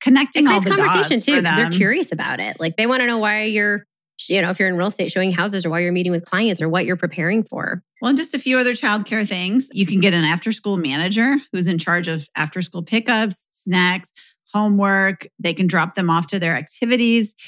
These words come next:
Speaker 1: You can hire a college kid. If you have three children and they're all doing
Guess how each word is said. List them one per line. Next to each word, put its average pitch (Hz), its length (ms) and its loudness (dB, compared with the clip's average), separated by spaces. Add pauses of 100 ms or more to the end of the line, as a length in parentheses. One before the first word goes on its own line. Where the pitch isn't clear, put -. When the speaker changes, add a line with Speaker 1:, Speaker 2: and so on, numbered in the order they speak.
(220)
Speaker 1:
You 196 80 -6
can 226 100 6
hire 196 260 4
a 165 80 0
college 202 480 -2
kid. 208 300 -2 (240)
If - 180 -6
you 403 220 4
have 226 320 -2
three 233 200 2
children 180 580 0
and 180 160 -2
they're 190 160 2
all 196 260 2
doing 175 440 -2